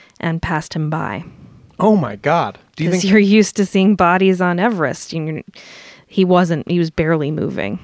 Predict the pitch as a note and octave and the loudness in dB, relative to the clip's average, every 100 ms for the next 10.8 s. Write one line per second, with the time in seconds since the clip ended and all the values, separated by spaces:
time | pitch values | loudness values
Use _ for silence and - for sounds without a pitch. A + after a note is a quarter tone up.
0 | - - - - - A#2+ A1 G3 - - | -14 -18 -8 -6 -4 -6 -8 -10 -12 -16
1 | _ _ - D#3 E3+ D#3+ E3 D3+ D3+ C#3 | _ _ -4 0 2 2 2 2 2 2
2 | A#2+ D#3 E3 C#3 A#2 C3 A#2+ - D3 D3+ | 0 0 2 2 2 -2 -4 -2 -2 0
3 | C#3 - C3+ B2+ A#2+ A#2 - B2 A#2 A2+ | -4 -4 -4 -4 -4 -6 -6 -6 -4 -6
4 | G#2+ G#2+ D3 B2+ D3 C3 - D3+ D3 C#3+ | -8 -6 -6 -4 -4 -4 -2 0 2 2
5 | C3+ C3+ C#3+ C#3 B2+ B2 C#3 C3 A2+ A2+ | 2 2 2 2 0 0 0 -2 -4 -6
6 | A2+ A2+ G#2+ - _ _ _ - - C3+ | -8 -8 -10 -12 _ _ _ -18 -4 -2
7 | A#2+ A2+ A#2+ G#2+ - _ _ - - - | -2 -4 -4 -6 -10 _ _ -20 -20 -20
8 | - - _ _ _ _ G#3 F#3+ G3 - | -20 -20 _ _ _ _ 0 2 2 0
9 | F#3 F3+ - G3 - F3+ E3+ - F3+ - | 2 2 2 0 2 0 0 0 0 0
10 | G3 F#3 - F#3 E3+ - F3+ F3+ | -2 -2 -4 -2 -2 -2 -2 -2